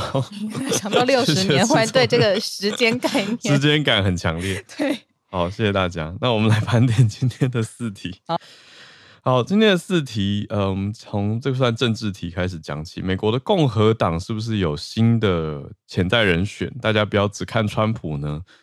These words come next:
Speaker 2: 我们看到科克家族他出来表态，说共和党的初选来支持海莉。我们等一下来介绍一下海莉是谁。太巧，我们在录专题的时候就跟学者听到了海莉，当时我也觉得，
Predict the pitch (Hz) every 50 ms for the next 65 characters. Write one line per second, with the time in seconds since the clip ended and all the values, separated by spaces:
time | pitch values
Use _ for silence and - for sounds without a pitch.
0 | _ _ _ - 101 101 123 120 120 117 113 - - - 131 131 123 - - 123
1 | 110 95 95 101 92 98 98 95 - 78 71 - - - 80 78 82 - - 85
2 | 78 76 76 - - - - - - - 104 - - - _ _ _ _ _ _
3 | _ _ 95 92 90 87 85 87 87 - 104 92 90 87 85 85 76 76 76 -
4 | - 92 92 92 - 85 - 71 80 - - - 98 95 - - - - 76 71
5 | 71 78 82 - - 82 78 - - 92 117 113 82 76 82 85 85 85 90 87
6 | 85 - - 95 90 101 90 82 82 90 85 - - 80 73 78 90 98 92 95
7 | 92 - - - - - - 135 117 101 85 - - 82 69 67 69 73 73 76
8 | 78 80 87 104 - 117 110 104 98 92 98 107 120 117 104 92 - 104 98 104
9 | 101 - - 80 78 78 - - 87 85 80 - - _ _ _ _ _ _ 107
10 | 95 101 98 95 - - 78 80 78 80 71 - - - - - _ _ _ _
11 | _ _ - - 147 143 147 147 143 127 110 95 85 82 73 - - _ _ -
12 | - 92 76 65 - 101 127 113 - - _ 98 104 107 107 - - 87 85 85
13 | 82 78 76 - _ _ - 80 - - 80 78 80